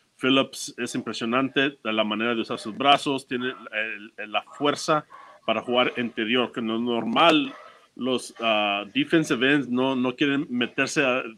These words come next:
por dentro, ¿no? Porque, eh, los double teams, eh, los guardias normalmente son un poco más grandes, no tienen las mismas habilidades, pero tienen más fuerza. Ah, so, cuando puedes jugar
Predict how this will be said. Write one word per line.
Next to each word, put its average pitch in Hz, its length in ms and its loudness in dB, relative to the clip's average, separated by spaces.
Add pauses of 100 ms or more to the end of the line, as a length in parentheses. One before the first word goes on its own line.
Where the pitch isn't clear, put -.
por 117 160 -8
dentro, 139 300 0
¿no? 117 160 -4
Porque, 117 240 -6 (520)
eh, 120 100 -2
los 113 260 -2
double 151 240 4
teams, 170 520 4
eh, 123 120 0
los 113 180 -2
guardias 135 460 6
normalmente 123 680 0
son 131 140 -10
un 113 80 -20
poco 117 200 -8
más 113 160 -6
grandes, 135 440 -2
no 117 140 -14
tienen 120 200 -6
las 110 80 -6
mismas 113 240 -8
habilidades, 113 540 -2
pero 113 200 -6
tienen 117 200 -8
más 110 160 -6
fuerza. 147 400 0 (480)
Ah, 110 420 6
so, 131 100 -6
cuando 120 220 -4
puedes 170 220 2
jugar 170 260 2